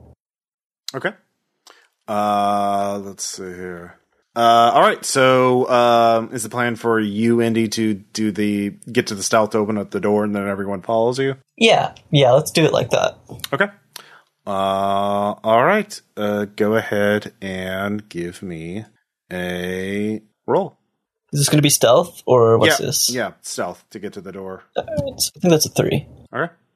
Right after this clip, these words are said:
Speaker 1: All right, so you avoid the alarms, and ev-, or you avoid the cameras, everything. Uh, you get to the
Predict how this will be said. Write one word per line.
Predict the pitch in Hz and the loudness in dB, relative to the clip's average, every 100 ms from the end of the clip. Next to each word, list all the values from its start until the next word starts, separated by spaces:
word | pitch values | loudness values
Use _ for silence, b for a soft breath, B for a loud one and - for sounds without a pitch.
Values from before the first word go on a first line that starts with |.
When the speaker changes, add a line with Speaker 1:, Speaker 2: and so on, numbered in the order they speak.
| _ _ _ _ _ | _ _ _ _ _
Speaker 1:
All | 107 123 | -4 2
right, | 180 - | 2 0
so | - 120 | -4 -6
you | 113 120 135 | -4 0 0
avoid | 127 107 117 123 120 | 0 0 2 2 2
the | 117 | 0
alarms, | 113 107 110 113 139 147 | 0 2 0 -2 -4 -6
and | 135 | -6
ev-, | 123 | -4
or | 117 113 | 2 2
you | 113 113 | 2 -2
avoid | 104 110 | -2 -2
the | 104 | -2
cameras, | - 110 110 104 | -6 -6 -4 -6
everything. | 101 104 107 117 b b b - | -8 -10 -12 -14 b b b -16
Uh, | 95 95 98 | -12 -10 -4
you | 104 107 | -4 0
get | 127 117 | 0 -2
to | - 123 | -2 -4
the | 110 107 110 107 104 | -4 -2 -2 -2 -4